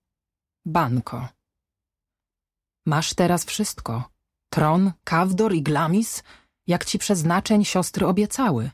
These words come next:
Lękam się, żebyś najszpetniejszych środków do osiągnięcia celów tych nie użył.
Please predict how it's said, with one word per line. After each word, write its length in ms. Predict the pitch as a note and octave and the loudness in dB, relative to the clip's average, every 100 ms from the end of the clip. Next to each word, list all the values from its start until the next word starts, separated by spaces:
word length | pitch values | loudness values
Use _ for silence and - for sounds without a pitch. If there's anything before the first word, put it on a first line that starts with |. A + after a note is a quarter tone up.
| _ _ _ _ _ - | _ _ _ _ _ -2
Lękam 480 | D#3+ D3 B2 C#3+ C#3 | 0 2 0 0 0
się, 200 | - D3 | 2 2
żebyś 280 | C#3 D3 | 2 0
najszpetniejszych 800 | D3+ C#3 - C#3+ - F#3+ F#3+ D#3+ | 0 -2 -2 -2 0 0 0 -4
środków 600 | - - D#3+ G#3+ - D#3 | -6 0 2 0 0 -2
do 240 | C#3 D#3 C3+ | 0 0 0
osiągnięcia 760 | D#3+ - D#3 D3+ E3 F#3+ F3+ | -2 0 0 0 0 0 0
celów 560 | E3+ - A#3 C4 C3 - | -2 -2 2 2 2 -4
tych 340 | - B2 - | -8 -8 -4
nie 180 | D3+ C#3+ | 0 0
użył. 560 | D#3+ D3 B2+ B2+ A#2+ | 0 -2 0 0 0